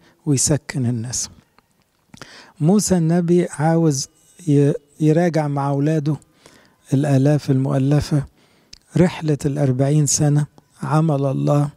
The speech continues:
الوعد والعهد اللي بينه وبين ربنا، قيمة الوصايا اللي خدوها، حياة التسبيح اللي يعني بيفقدوها كل شوية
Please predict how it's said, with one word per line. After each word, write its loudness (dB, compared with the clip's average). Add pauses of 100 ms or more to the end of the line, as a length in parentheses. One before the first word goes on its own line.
(480)
الوعد 0
والعهد -2 (260)
اللي 0
بينه 0
وبين 0
ربنا، 0 (720)
قيمة 2 (100)
الوصايا 2
اللي -2
خدوها، 2 (440)
حياة 0
التسبيح -2 (280)
اللي 2
يعني 0 (180)
بيفقدوها 0
كل -2
شوية 0